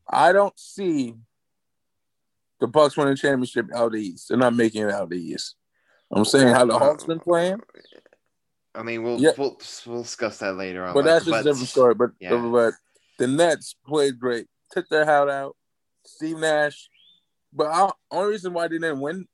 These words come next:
Speaker 1: Adam,
Speaker 2: Yeah.
Speaker 1: they don't, they don't got that, they, they don't got that lockdown defender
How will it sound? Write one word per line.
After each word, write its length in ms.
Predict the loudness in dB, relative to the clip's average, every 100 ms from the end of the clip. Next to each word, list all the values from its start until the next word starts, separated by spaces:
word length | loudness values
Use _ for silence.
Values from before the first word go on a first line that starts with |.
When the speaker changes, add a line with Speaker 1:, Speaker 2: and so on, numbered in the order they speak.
| _
Speaker 1:
Adam, 420 | 0 0 -2 -12 -18 -18
Speaker 2:
Yeah. 120 | -16 -16 _ _ _
Speaker 1:
they 60 | 0
don't, 140 | 0
they 60 | 2
don't 160 | 0 0
got 200 | -2 0
that, 200 | -2 -2 -12 0
they, 140 | 2
they 80 | 6
don't 160 | 4 6
got 160 | 2
that 160 | 2 -2
lockdown 680 | -2 -4 -4 -2 0 0 -6
defender 540 | -14 -4 -2 -2 -10